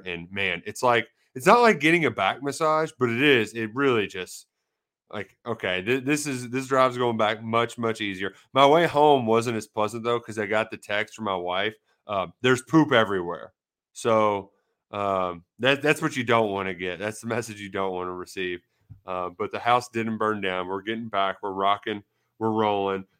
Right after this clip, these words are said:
Um, would be a lot easier on my wife, though. We got back-to-back nooners, eleven A M local kickoff time. Make things a lot easier if Kentucky did come out and score some points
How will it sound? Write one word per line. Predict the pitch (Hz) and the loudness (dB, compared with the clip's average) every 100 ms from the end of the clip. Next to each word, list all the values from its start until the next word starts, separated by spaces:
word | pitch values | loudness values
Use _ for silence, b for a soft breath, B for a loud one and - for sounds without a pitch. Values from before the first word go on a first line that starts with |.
| _ | _
Um, | 98 95 95 98 | -8 -6 -6 -8
would | 135 135 | -6 0
be | 156 | 8
a | 143 | 8
lot | 135 143 151 151 | 8 8 6 4
easier | 117 123 123 127 | -2 -2 0 0
on | |
my | 110 98 | 2 2
wife, | 95 101 98 - | 2 2 -2 -6
though. | 90 87 | -8 -6
We | 98 | -4
got | 110 101 | -2 0
back-to-back | 120 139 143 135 127 123 | 4 4 2 -2 0 0
nooners, | 113 107 95 92 - - _ _ _ - | -4 -2 -2 -6 -8 -16 _ _ _ -8
eleven | 104 117 127 127 | 0 2 2 0
A | 123 120 | 0 0
M | 120 | -2
local | 110 110 110 107 | 0 -2 -2 -14
kickoff | - 110 - 98 92 - | -6 -6 -4 -4 -4 -6
time. | 95 92 90 95 _ _ _ _ _ _ _ _ _ _ _ - | -8 -8 -12 -18 _ _ _ _ _ _ _ _ _ _ _ -10
Make | 123 147 | -4 -2
things | - 151 123 | 0 -2 0
a | |
lot | 127 131 123 | 2 4 4
easier | 117 117 104 98 95 | 0 -4 -6 -8 -10
if | 104 | -12
Kentucky | - 110 104 101 | -14 -10 -10 -8
did | 95 110 110 | -4 -4 -4
come | - 104 | -6 -4
out | 101 | -4
and | 98 | -6
score | - - 117 | -12 -6 -6
some | 113 107 | -6 -12
points | 104 104 101 - | -8 -8 -8 -14